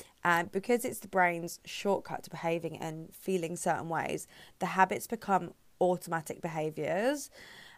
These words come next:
Um, so, yeah, basically, moral of the story is create good habits, find a balance, and, you know, it's okay to have bad habits, but just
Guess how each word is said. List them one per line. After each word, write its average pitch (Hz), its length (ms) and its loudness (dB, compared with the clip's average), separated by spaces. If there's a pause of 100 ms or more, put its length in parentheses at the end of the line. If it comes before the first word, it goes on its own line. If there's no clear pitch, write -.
(140)
Um, 170 500 0
so, 165 580 0 (480)
yeah, 147 380 -6
basically, 165 480 -4
moral 160 340 -6
of 156 160 -10
the 165 80 -12
story 156 360 -4
is - 400 -6 (480)
create 277 280 -2
good 220 140 -4
habits, 185 540 -6 (100)
find 233 380 -4
a 220 40 -6
balance, 170 680 -4 (120)
and, 160 520 -6 (420)
you 202 100 -8
know, 170 260 -6
it's - 120 -10
okay 190 380 -2
to 185 140 -10
have 160 500 -6 (880)
bad 165 240 2
habits, 156 440 -6
but - 220 -6
just - 340 -10